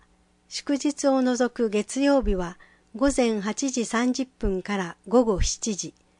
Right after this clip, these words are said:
祝日を除く火曜日から金曜日は午前八時三十分から午後五時十五分、第二土曜日は午前九時三十分から午後四時。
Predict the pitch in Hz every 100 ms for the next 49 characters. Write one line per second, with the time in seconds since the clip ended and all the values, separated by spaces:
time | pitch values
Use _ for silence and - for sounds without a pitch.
0 | _ _ _ _ _ - - 294 285 269
1 | - 269 262 247 247 240 233 220 - _
2 | - 233 285 294 - 202 185 185 - 247
3 | 269 269 254 208 180 165 - _ _ _
4 | 226 269 269 254 220 196 - 277 240 208
5 | 247 254 247 254 - 196 180 185 175 160
6 | _ 202 247 233 180 226 254 220 170 247
7 | 220 196 - 214 165 - _ _ _ _
8 | _ _ _ - 220 262 285 294 277 277
9 | 285 277 214 180 170 - _ 220 262 269
10 | 247 202 185 269 254 202 233 247 247 254
11 | - 190 175 170 180 160 - _ 196 240
12 | 240 185 175 190 196 -